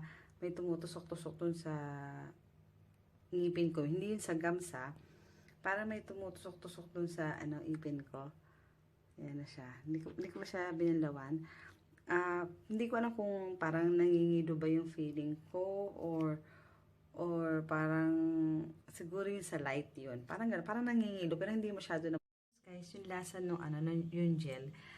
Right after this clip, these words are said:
ah, parang lang siyang lasang regular na toothpaste. Hindi siya mapait, mapakla,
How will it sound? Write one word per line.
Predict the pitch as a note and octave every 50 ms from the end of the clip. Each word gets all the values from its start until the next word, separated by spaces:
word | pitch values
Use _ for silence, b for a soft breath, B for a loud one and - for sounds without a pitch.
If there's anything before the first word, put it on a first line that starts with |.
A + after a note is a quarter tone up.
| B B B -
ah, | F3+
parang | F3 - A3 A#3+ A#3+
lang | A#3+ A#3+ A#3
siyang | A#3 A#3 G#3+ G#3
lasang | G3+ F#3 F#3 F3+ - F#3 F3+ F3+
regular | E3+ E3+ E3+ E3+ E3+ E3+ D#3+ D#3+ D3+ D#3 D#3
na | D#3 D#3 D#3
toothpaste. | - D3 C#3+ - - - C#3+ C3 B2+ C3 D3 - - E3+
Hindi | E3 D#3+ D#3 D3+ D#3
siya | D3+ - - D3+ C#3 C#3+ C#3+
mapait, | C#3 C3+ B2+ - C3 - - D3+ D#3
mapakla, | D#3 C3+ B2 B2 B2+ B2 - - C3 C#3 C3+ C#3 D3 D3 C#3+ C#3+